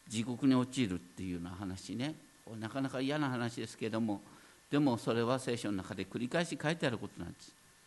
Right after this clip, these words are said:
神様が私たちをね、神様にとってかけがえのない神の形に作ってくださったのに、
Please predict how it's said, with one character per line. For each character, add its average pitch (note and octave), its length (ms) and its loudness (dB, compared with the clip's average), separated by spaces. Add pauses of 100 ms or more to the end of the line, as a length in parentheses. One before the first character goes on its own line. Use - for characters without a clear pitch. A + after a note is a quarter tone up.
(220)
神 B2+ 280 6
様 G#2+ 280 4
が F#3 160 6
私 G3 420 2
た E3 120 0
ち D3+ 240 2
を - 340 6 (140)
ね、 G3 180 0 (680)
神 F3 240 2
様 D#3 220 6
に D3 80 6
と E3+ 100 0
っ - 20 -8
て E3+ 160 -4
か C3+ 200 -4
け B3 200 2
が C#4+ 200 8
え C#4+ 60 6
の C4 200 8
な C4 240 10
い D#3+ 100 6 (1400)
神 A#3 300 8
の C#3+ 140 8
形 G#3+ 460 4
に G3+ 200 4
作 - 200 -2
っ - 20 -2
て E3 180 0
く C3 100 -4
だ C#3+ 100 4
さ D3+ 120 0
っ C#3+ 40 0 (120)
た G#2 80 -4
の G2 120 0
に、 A2 240 2